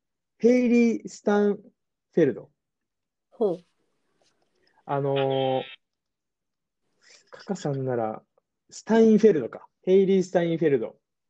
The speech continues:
Speaker 2: うん。
Speaker 1: 始まりの歌で、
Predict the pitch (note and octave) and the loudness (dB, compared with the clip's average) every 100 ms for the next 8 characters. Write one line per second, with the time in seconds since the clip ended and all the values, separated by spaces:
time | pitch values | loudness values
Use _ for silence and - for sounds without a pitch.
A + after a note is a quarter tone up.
0 | _ G#3+ G3 F3 - _ _ _ _ _ | _ -12 -12 -14 -18 _ _ _ _ _
1 | _ - - - _ _ _ _ _ _ | _ -16 -14 -16 _ _ _ _ _ _
2 | _ _ _ _ _ - _ _ - F3+ | _ _ _ _ _ -20 _ _ -10 -4
3 | G3 F#3+ F#3 F#3 F3+ D#3+ B2 A2+ G2+ | 0 2 2 2 2 0 0 -4 -6